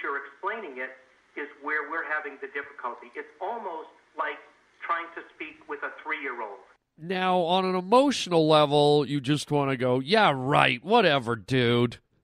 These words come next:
Speaker 2: Like the guy can't understand the language, whatever. And it makes you mad, it makes your blood boil, and you go, "You know, there's all kinds of different languages and all kinds of different cultures here in the States.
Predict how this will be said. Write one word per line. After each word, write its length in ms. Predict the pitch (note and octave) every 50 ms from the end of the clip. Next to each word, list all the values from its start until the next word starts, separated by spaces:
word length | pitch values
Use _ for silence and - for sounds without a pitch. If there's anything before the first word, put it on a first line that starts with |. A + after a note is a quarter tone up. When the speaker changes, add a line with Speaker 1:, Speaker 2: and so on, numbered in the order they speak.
| _ _ _ _ _ _ _ _ _ _
Speaker 2:
Like 160 | C#3 C3+ -
the 100 | - C3+
guy 280 | G#2+ D3+ D3+ C#3+ C#3 C3+
can't 340 | - - - D3+ C#3+ C#3
understand 720 | C#3 C#3 C3 C3 B2 - - - - D3 C#3 C3 C3 B2+
the 60 | B2+ A2+
language, 680 | A2+ A#2 B2+ B2 A#2 A2+ A2 G#2 G2+ G#2 G2+ G2 -
whatever. 720 | E3 A#3 C4+ B3 F3 D3+ C3 B2+ A2+ G2+ A2 G2+ F2 D#2 - _ _ _ _ _ _ _ _ _ _ _ _ _ _ _ _ _ _ _ _ _ _ _ _ _ _ _ _
And 380 | C#3+ D3+ D#3 D#3+ D#3+ D#3+ D3+ C3+
it 160 | A#2+ F3+ F3
makes 320 | G3 A3+ B3 G#3 - - F#3
you 60 | D#3+
mad, 320 | D3+ E3+ E3+ E3 D#3 C#3+
it 60 | B2+
makes 320 | A#2 C#3 E3 F3 - - -
your 80 | D3
blood 460 | C3 G#2+ - A#2+ C#3 C#3+ C#3 C3 A#2 G2+
boil, 540 | A#2 B2 A#2+ A2+ A2 A2 A2 G#2+ A2 A2
and 140 | A2+ A2+ A#2
you 60 | B2+
go, 180 | B2 C3+ C3+ C#3
"You 140 | D3 D3+ E3
know, 120 | E3+ E3
there's 160 | E3 D#3 C3+
all 180 | F3+ F#3+ A3 -
kinds 420 | - - - F3+ F3 E3+ D#3 C#3
of 120 | C#3+ B2 G#2
different 340 | D3 D3+ - - C3 A#2 A2
languages 760 | A#2+ C#3 D3+ D#3+ D#3+ D#3 C#3+ D3 C3+ C3+ D3+ D3+ D3+ C3 B2
and 100 | B2+ A#2+
all 220 | B2 C#3 D3 D3 C#3
kinds 320 | - - D3 C#3+ C#3 A#2+
of 80 | A2+ G#2+
different 380 | B2+ C3 - - A2 F#2 - -
cultures 560 | - D#3 D#3+ D#3 - - - C#3+ C3 A#2+ -
here 180 | C#3+ C#3+ C#3+
in 120 | C#3 B2+ B2+
the 80 | B2+ A#2+
States. 640 | - - - C3+ C3+ C3 C3+ C3 A#2+ - - -